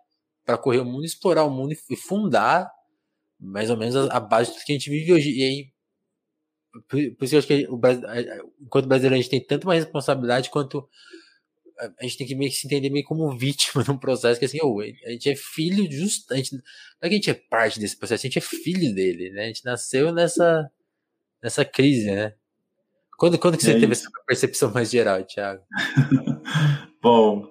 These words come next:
Speaker 2: isso, isso é importante, Vinícius. Essa, essa questão da formação, eh,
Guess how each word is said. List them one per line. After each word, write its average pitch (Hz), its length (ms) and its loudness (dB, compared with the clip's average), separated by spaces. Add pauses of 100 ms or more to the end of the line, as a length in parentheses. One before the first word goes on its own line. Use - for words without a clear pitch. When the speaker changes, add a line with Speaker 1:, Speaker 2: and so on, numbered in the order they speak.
(420)
Speaker 2:
isso, - 220 -6
isso - 220 0
é 120 40 4
importante, 113 460 0
Vinícius. 110 400 -2
Essa, 110 560 2
essa 107 180 -4
questão 139 220 -2
da 131 100 2
formação, 120 800 2 (580)
eh, 107 340 0